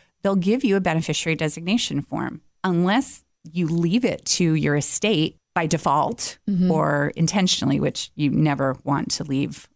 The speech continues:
Speaker 1: any of those, uh, qualified plans, uh,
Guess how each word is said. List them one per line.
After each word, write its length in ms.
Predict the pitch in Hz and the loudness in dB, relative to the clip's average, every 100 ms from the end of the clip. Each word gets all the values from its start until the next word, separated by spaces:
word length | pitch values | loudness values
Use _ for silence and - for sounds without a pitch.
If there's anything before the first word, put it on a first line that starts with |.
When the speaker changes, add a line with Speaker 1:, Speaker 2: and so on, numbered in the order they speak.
| _ - | _ -2
Speaker 1:
any 200 | 190 185 | 2 2
of 120 | 165 | 2
those, 340 | 165 160 151 | 2 2 2
uh, 420 | 151 147 147 151 262 - | 2 2 0 0 -4 -4
qualified 420 | - 175 165 147 | -2 0 0 -2
plans, 520 | 175 170 147 143 - - _ | 0 0 2 0 -4 -10 _
uh, 440 | 156 143 143 135 | -8 -4 -4 -6